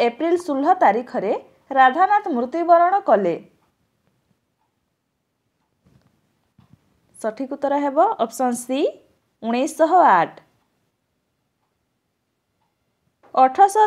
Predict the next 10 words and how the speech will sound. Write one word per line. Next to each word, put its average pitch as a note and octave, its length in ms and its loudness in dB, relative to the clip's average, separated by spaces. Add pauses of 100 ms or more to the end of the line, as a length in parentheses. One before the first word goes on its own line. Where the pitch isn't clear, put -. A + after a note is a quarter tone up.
(120)
ତେସ୍ତରୀ F4 480 0
ମସିହାରେ A#3+ 640 -4 (480)
କବିବର F4 500 2
ରାଧାନାଥ C4 640 -2 (280)
କ'ଣ C#4 300 -2
ଲେଖିଥିଲେ? A3 580 -4 (2750)
ସଠିକ୍ A#3 440 -12
ଉତ୍ତର D4 240 -2 (300)
ଅପସନ୍ A3+ 340 -6
ଏ, A3 140 -2